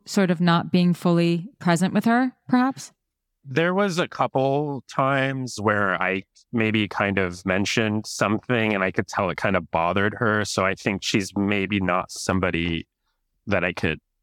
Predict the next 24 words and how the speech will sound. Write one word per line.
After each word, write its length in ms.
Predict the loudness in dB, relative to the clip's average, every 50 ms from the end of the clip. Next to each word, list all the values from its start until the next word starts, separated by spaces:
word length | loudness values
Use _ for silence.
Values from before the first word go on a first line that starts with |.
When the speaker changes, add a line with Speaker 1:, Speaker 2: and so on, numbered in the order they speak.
| _ _ -10
Speaker 2:
talk 340 | -6 -4 -4 -4 -2 -2 -2
about 240 | -2 -2 -2 -2 -2
those 180 | -4 -4 -4
problems 500 | -4 -2 -2 0 0 0 0 -2 -2 -2
with. 280 | 0 0 0 0 -2 -4 -10 _ _ _ _ _ _ _ _ _ _ _ _ _ _ _
Like, 80 | 0 2
Speaker 1:
Like 100 | 2 4
Speaker 2:
sh-, 80 | 2
I 20 | 2
Speaker 1:
what 40 | 2
Speaker 2:
don't 80 | 4 4
Speaker 1:
kind 80 | 4 2
Speaker 2:
think 40 | 2
Speaker 1:
of 40 | 2
Speaker 2:
she 80 | 2
Speaker 1:
problems? 320 | 2 0 0 -4 -8 -12 _ _ _ _ _ _
Speaker 2:
like, 280 | 0 0 0 0 -2 -2
things 240 | -2 0 0 0 0
about 200 | 0 0 0 0
my 120 | -2 -2
past 340 | -2 -2 -2 -2 -2 -2 -2
relationship. 720 | 0 0 0 -2 -2 -2 -4 -4 -4 -2 -2 0 -2 -2 -4 _ _ _ _ _ _ _ _ _ -4
Speaker 1:
Mm-hmm. 420 | -2 0 2 4 4 4 4 2 0 -2 -6 _ _ _ _ _
Speaker 2:
Yeah. 320 | -2 0 0 0 -2 -4